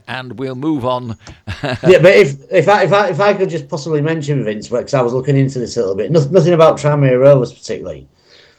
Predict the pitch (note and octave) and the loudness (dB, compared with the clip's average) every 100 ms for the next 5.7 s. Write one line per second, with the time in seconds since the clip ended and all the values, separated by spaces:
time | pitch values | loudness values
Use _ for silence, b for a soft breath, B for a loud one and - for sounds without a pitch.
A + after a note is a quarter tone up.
0 | _ - B2 - - C#3+ C#3 C#3 D3+ D3 | _ 0 0 0 0 2 4 4 4 4
1 | D3 C#3 D#3+ C#3 D3 C#3 - C3+ C3+ E3+ | 2 0 2 4 4 0 -6 -4 0 0
2 | C#3 C#3+ D3 C#3+ C#3 C#3 B2+ B2 B2 B2 | 2 4 4 4 2 0 -2 0 0 0
3 | A#2+ A2+ B2+ C3 - B2+ A2 G#2 F#2+ F#2+ | -2 -2 0 0 -2 -4 -4 -6 -12 -10
4 | F2+ D#2 C#2 _ b b b b b _ | -10 -10 -16 _ b b b b b _
5 | _ B2 C#3 C#3+ C#3+ D3+ | _ 2 6 6 4 0